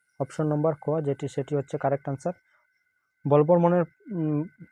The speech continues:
বলবর্মনের মেয়ে ছিলেন অমৃতপ্রভা, আর ওনার বিবাহ হয়েছিল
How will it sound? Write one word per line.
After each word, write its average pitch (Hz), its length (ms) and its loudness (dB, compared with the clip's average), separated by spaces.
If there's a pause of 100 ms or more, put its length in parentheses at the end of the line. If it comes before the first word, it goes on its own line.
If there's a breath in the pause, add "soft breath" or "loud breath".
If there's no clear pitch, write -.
বলবর্মনের 165 500 0
মেয়ে 147 160 0
ছিলেন 170 260 -4 (100)
অমৃতপ্রভা, 147 600 -2 (420)
আর 139 140 0
ওনার 151 200 2
বিবাহ 151 280 4
হয়েছিল 160 480 0